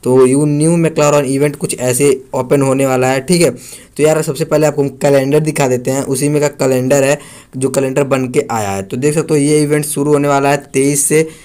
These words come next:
तेईस जुलाई से तीन अगस्त तक ख़त्म हो जाएगा, ठीक है।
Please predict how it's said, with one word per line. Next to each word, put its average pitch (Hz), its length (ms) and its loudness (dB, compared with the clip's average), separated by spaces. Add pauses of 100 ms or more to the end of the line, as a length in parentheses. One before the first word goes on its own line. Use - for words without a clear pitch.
(220)
तेईस 143 260 4
जुलाई 139 380 0
से 147 400 2 (200)
तीन 139 140 -2
अगस्त 135 440 0
तक 131 120 0
ख़त्म 127 260 -4
हो 113 100 0
जाएगा, 104 240 -4
ठीक 165 180 0
है। - 300 -2